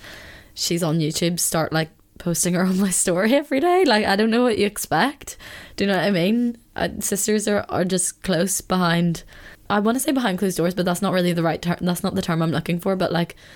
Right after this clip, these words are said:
sisters are sisters. You don't, I don't know. I don't really know where I'm going with that, but yeah, um, we are close.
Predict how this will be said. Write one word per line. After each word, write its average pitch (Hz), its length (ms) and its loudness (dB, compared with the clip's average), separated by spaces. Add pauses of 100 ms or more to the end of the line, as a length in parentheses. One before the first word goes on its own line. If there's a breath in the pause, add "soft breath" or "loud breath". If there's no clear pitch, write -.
(220 loud breath)
sisters 196 420 -2
are 202 60 -2
sisters. 202 500 0
You 190 80 2
don't, 180 240 -2 (200)
I 160 200 -2
don't 170 140 2
know. 156 180 0 (380 loud breath)
I 170 60 2
don't 156 180 -2
really 165 180 2
know 160 100 2
where 147 80 0
I'm 156 60 0
going 156 140 0
with 160 80 -2
that, 156 200 -2
but - 160 -4
yeah, 160 260 0 (140)
um, 156 500 0 (200)
we 170 100 0
are 160 120 -2
close. 156 320 -2